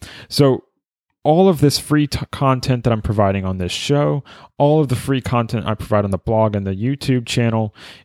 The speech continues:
is designed as education and resources with the focus of general knowledge, general tactics, general strategies.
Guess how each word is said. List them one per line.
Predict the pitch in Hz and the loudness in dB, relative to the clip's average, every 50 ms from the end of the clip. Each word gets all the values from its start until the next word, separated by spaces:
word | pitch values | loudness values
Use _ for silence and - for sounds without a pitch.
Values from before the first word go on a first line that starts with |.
| _ - | _ -2
is | 117 113 | -2 0
designed | - - 123 110 107 113 117 120 127 131 131 127 127 123 113 - - | 0 2 0 2 2 2 2 2 2 0 0 0 0 -2 -6 -6 -4
as | 120 113 110 110 107 104 101 98 - - - | -2 0 0 0 0 -2 -2 -4 -6 -2 -2
education | 127 123 123 127 - - - 123 117 107 - - - 98 | -2 0 0 -2 -4 -2 0 0 2 2 0 -2 -6 -6
and | 92 95 95 104 | -8 -8 -6 -4
resources | 120 127 127 113 - - 117 110 104 98 - - 101 95 92 - - - - - - _ | -2 -2 -2 -2 -2 0 0 2 0 0 -2 -4 -4 -4 -4 -6 -10 -14 -20 -20 -10 _
with | 127 127 | -2 0
the | - 127 | 0 0
focus | - - 135 127 - 143 120 - | 2 2 2 4 4 2 2 2
of | 127 110 104 107 98 | 0 0 -2 -4 -10
general | _ - - 139 139 139 135 131 127 123 | _ -4 -2 -2 0 0 0 -2 -2 -2
knowledge, | 120 113 104 101 98 95 90 87 80 - - - - - 120 104 - | -2 -2 0 0 0 -2 -4 -6 -10 -10 -10 -12 -12 -12 -16 -18 -2
general | - 139 139 139 143 135 131 123 | 2 2 2 2 2 0 0 -2
tactics, | 113 - - 110 107 104 - _ 107 101 - - - | -4 -4 -6 -4 -4 -4 -4 _ -6 -6 -6 -8 -2
general | - 120 107 107 101 98 95 | 0 0 0 0 0 -2 -4
strategies. | - - - 107 95 - - - - - - - - - - | -6 -8 -8 -8 -8 -8 -10 -14 -16 -16 -18 -16 -16 -18 -20